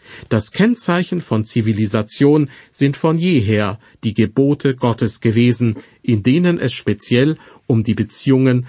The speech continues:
von Menschen untereinander geht. Mir ist es wichtig, dass Sie an dieser Stelle die Bedeutung der zehn Gebote erfassen. Die zehn Gebote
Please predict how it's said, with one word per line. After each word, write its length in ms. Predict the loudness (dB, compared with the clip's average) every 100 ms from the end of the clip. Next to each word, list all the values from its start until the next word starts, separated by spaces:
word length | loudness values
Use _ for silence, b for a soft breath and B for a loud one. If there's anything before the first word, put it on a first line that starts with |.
| B
von 240 | -4 0
Menschen 480 | 2 0 0 -2 -2 2
untereinander 760 | 2 2 -2 -2 0 0 -2
geht. 420 | 0 -2 -2 -14 _ _ _ _ _ _ _ -20 B B B B
Mir 380 | 2 4 4 0
ist 240 | -4 -2
es 220 | -6 -2 0
wichtig, 500 | 0 0 -4 -4 -4
dass 160 | -2
Sie 140 | 0 0
an 100 | 0
dieser 300 | 0 0 -2
Stelle 380 | -2 0 0
die 120 | -2 -2
Bedeutung 680 | -2 0 0 0 -2 -2 0
der 180 | -4
zehn 320 | -4 -2 -2 0
Gebote 480 | 0 0 0 0
erfassen. 640 | -2 -2 -4 -4 -4 -8 -8 _ _ _ -20 B B -2
Die 100 | 0
zehn 280 | 0 0
Gebote 540 | 0 2 2 2 0